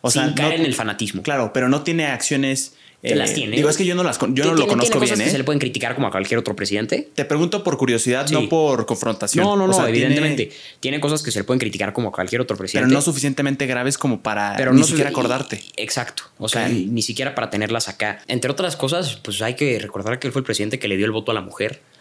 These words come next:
Speaker 2: Fue el presidente que creó la Comisión Nacional de Energía Atómica.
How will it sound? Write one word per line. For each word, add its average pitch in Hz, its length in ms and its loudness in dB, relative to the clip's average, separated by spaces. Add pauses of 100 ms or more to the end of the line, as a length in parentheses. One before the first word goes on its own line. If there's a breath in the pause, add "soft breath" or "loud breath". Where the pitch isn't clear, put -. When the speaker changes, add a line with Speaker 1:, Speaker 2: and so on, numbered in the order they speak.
(480 soft breath)
Speaker 2:
Fue 104 160 -4
el 98 40 -4
presidente 107 500 -2
que 98 340 -2
creó 101 160 0
la 110 120 -2
Comisión 104 300 -2
Nacional 107 380 -2
de 107 60 -2
Energía 98 300 -2
Atómica. 107 520 -4